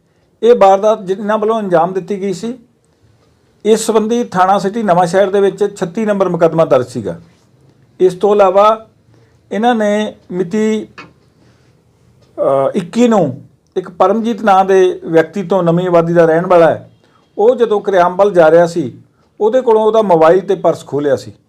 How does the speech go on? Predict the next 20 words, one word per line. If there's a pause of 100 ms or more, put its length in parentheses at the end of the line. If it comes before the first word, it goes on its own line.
(200)
ਰਾਤ
ਦੇ
ਟਾਈਮ। (920)
ਸੋ
ਇਹ
ਦੋ
ਵਾਰਦਾਤਾਂ (480)
ਇਹਨਾਂ
ਵੱਲੋਂ
ਅੰਜਾਮ
ਦਿੱਤੀਆਂ
ਗਈਆਂ
ਸੀ।
ਪਲਸਰ
ਮੋਟਰਸਾਈਕਲ
ਦਾ
ਇਸਤੇਮਾਲ
ਕੀਤਾ
ਗਿਆ
ਸੀ।